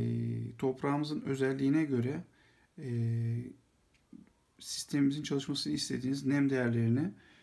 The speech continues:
ayarlayabilmiş oluyoruz. E, sistemimiz bu kadar.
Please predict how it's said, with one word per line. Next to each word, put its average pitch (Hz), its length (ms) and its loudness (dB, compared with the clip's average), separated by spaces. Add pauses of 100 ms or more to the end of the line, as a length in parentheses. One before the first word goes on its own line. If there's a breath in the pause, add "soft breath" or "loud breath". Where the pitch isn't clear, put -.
(160 loud breath)
ayarlayabilmiş 127 680 0
oluyoruz. 127 540 -2 (600 loud breath)
E, 131 280 -8 (920)
sistemimiz 160 540 -4
bu 151 100 -4
kadar. 113 440 -6